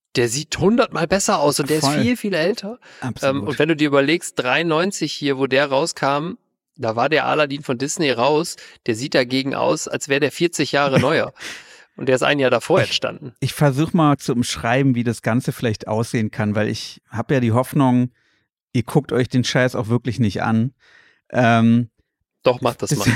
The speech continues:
Speaker 2: <laughs> das meiste wirkt ja wirklich so, als wenn großformatig wirklich Bilder von Hand, also das sie-, ist offensichtlich, dass die von Hand gemalt wurden mit so einem relativ einfachen Tuschkasten mit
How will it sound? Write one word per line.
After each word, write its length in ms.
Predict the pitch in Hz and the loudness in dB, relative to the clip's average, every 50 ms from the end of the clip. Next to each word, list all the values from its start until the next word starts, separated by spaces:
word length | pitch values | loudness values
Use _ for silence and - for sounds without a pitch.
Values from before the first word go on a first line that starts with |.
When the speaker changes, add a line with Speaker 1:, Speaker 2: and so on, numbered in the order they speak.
| - - | 0 -4
Speaker 2:
<laughs> 140 | _ - - | _ 0 2
das 200 | 165 175 139 - | 4 4 4 4
meiste 460 | 151 143 143 160 190 - - - 175 | 4 4 4 4 4 2 2 2 2
wirkt 240 | 262 196 180 - 247 | 0 0 0 0 0
ja 140 | 175 147 131 | 0 0 0
wirklich 280 | 131 139 - 143 123 | -2 -2 -4 -6 -8
so, 220 | - - 143 135 120 | -4 -2 0 2 2
als 200 | 120 123 - 123 | 0 0 0 0
wenn 260 | 123 127 131 131 131 - - _ - _ _ _ _ _ _ _ _ _ _ _ | 2 2 2 2 0 -4 -10 _ -20 _ _ _ _ _ _ _ _ _ _ _
großformatig 1160 | - - 120 127 156 170 - - 165 139 123 123 123 127 123 - 147 135 123 123 - - - - _ - | -8 -4 0 0 0 0 0 0 0 2 4 2 2 2 0 0 0 0 0 0 -4 -8 -14 -20 _ -4
wirklich 400 | 110 113 - - 123 117 110 - - _ | -4 -4 -2 -2 -4 -4 -4 -8 -8 _
Bilder 560 | - 123 123 131 127 123 123 120 120 123 120 - _ _ _ _ | 0 2 4 4 4 4 4 4 2 0 -2 -4 _ _ _ _
von 340 | - - - 120 113 110 104 | -10 -4 -2 0 0 0 0
Hand, 180 | 110 113 - - | 0 -2 -2 -4
also 160 | 107 101 98 | -6 -8 -10
das 260 | 90 - 95 - - | -12 -12 -14 -14 -12
sie-, 220 | - 107 98 - 82 - | -12 -12 -12 -12 -14 -14
ist 160 | - 98 90 | -14 -12 -10
offensichtlich, 640 | 92 101 - 113 98 120 127 - - 135 117 - | -8 -6 -6 -2 -2 -2 -2 0 -2 -2 -2 -2
dass 160 | - 113 - | -4 -4 -4
die 80 | - 123 | -6 -6
von 200 | - - 110 - | -4 -4 -2 0
Hand 180 | 117 123 139 - | 0 0 0 0
gemalt 340 | 143 123 117 110 110 104 | 0 0 2 2 0 0
wurden 180 | 117 110 107 110 | -2 0 0 0
mit 120 | 107 98 | 0 0
so 80 | - - | -2 -4
einem 100 | 110 101 | -4 -4
relativ 500 | 69 - - 117 127 117 104 - 107 - | -6 -8 -4 -2 -2 -2 -2 -2 -4 -4
einfachen 500 | - 101 107 - - 110 101 110 104 95 - _ _ - - | -4 -4 -4 -2 -4 -4 -2 -2 -4 -4 -6 _ _ -20 -8
Tuschkasten 560 | - - 135 117 - - 117 113 - - - 120 | -2 0 0 0 0 -2 -2 -2 -2 -2 -2 -2
mit 280 | 104 95 - - - | -2 -2 -6 -12 -20